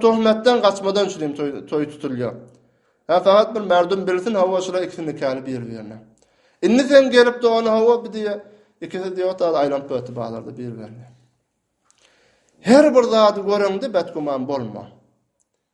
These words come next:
Her bir zady göreň wagtyň bedguman bolma. Ýöne o tarapda inni, o tarapynda gurrun ba. Peygamber sallam aýtdy, "İttaqu mawadi'a tuham." Tuhmet wuruljak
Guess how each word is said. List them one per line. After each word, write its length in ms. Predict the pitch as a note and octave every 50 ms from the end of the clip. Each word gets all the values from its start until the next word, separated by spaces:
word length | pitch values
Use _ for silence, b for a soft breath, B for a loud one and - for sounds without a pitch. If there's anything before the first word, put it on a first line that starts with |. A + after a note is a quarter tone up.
| _ _ _ _ _ _ _ _
Her 260 | - G#3 A#3 A#3+ A3+
bir 80 | G#3+ G3
zady 440 | F3+ F3 E3+ E3+ D#3+ D#3+ E3+ G#3 A#3 B3+ - - - _ _ _ _ _
göreň 240 | D3 F3 G#3+ A#3 A#3 G#3 F#3+
wagtyň 300 | F3+ F3+ - A3 G3 E3
bedguman 500 | D#3 D3+ - - D3 C#3 C#3 C3+ C3+ C#3
bolma. 260 | E3+ F3 D#3 C#3+ C#3
Ýöne 300 | C#3 D3 F3 G3 G#3 A#3
o 140 | B3+ C4 C#4+ C#4+
tarapda 500 | C#4+ C4 B3 A#3 G#3+ A3 - - G#3+ G#3
inni, 460 | G3+ G3+ G3+ G#3+ A#3 C4 D4 C#4+ - b b b b b -
o 100 | G#3 G#3
tarapynda 440 | A3 G#3 F#3 E3+ D#3+ E3 D#3+ D3+ D3
gurrun 460 | C#3+ C#3+ D3 C#3 B2+ C3 B2 A#2+ A2
ba. 160 | A2 G#2+ G#2+ A#2
Peygamber 260 | E3 F3 F#3 F#3+ F#3
sallam 360 | F3+ F#3+ F#3+ G3+ G#3+ A#3 A#3+
aýtdy, 200 | A#3 A3 A3+ A#3 A3 B3 B3+
"İttaqu 600 | - - - G#3 F#3+ F#3 F#3+ A3 A#3+ B3 A#3+ A#3
mawadi'a 720 | F#3+ F3+ E3+ G3 G#3+ A3 A3+ A3+ G#3 G#3 G3 F#3 F#3 F3+
tuham." 320 | - E3 D3 D#3 F3 D#3+ C3 - - - - b b b b b b b b b b b b -
Tuhmet 420 | G3+ G#3+ G#3 G#3 A3+ C4+ C#4 C#4 B3 B3+
wuruljak 460 | C4 C4 C4 C4 A#3 A#3+ C#4 C4+